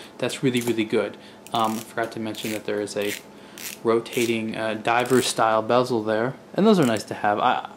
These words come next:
I'm a big fan of, of rotating bezels. Um, basically, like, I think it's a must on, like, many sport watches. I forget how water resistant this is. It says on the dial, but, like, I'm trying to read. <laughs>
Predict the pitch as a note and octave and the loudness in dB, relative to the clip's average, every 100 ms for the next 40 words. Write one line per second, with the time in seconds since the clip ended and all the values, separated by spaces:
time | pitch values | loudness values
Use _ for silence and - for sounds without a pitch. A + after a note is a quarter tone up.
0 | - - D3+ D3+ A#2+ A2 - A2+ G#2+ G#2+ | -20 -4 2 4 4 -2 -2 -2 0 0
1 | G2+ - A2 G#2 - - - A2+ A#2+ G#2 | -2 -4 -6 -6 -16 -10 -2 -2 -2 -6
2 | G2+ G#2 G#2 G#2+ G2+ - - - - - | -2 -2 0 -2 -4 -10 -18 -20 -20 -20
3 | - - A2 A2 A2 - - - - - | -16 -2 0 2 -2 -6 -18 -18 -14 2
4 | D#3+ D3+ B2 - A2 G#2+ G#2 G2+ - - | 2 4 0 0 0 2 0 -2 -8 -8
5 | A2 - A2 - G#2+ G#2+ G#2 - G#2 G#2 | -8 -6 -8 -6 -4 0 -2 -2 -6 -6
6 | - A2+ G#2 G2+ - A2+ G#2+ G#2+ - A2+ | -6 -4 -4 -6 -2 0 2 -2 -2 -6
7 | - - - - - - G#3+ F4+ - F#4 | -6 -18 -20 -20 -18 -2 4 4 8 6
8 | D4+ - C#3 D3+ E3+ C3+ A2 A2+ - A2+ | 6 4 4 6 8 6 4 -4 -4 -6
9 | A#2+ - A#2 A2 B2 B2 - F3 F#3 D#3 | -6 -2 0 0 -2 2 4 6 6 4
10 | A#2 A2+ A#2+ A2+ A2 A2 A2+ A2 C#3 A2+ | 4 4 4 2 0 -2 -2 -2 -6 -10
11 | - C#3+ C3 A2+ A2+ A2 A2 | -4 -2 -2 -2 -2 -2 -4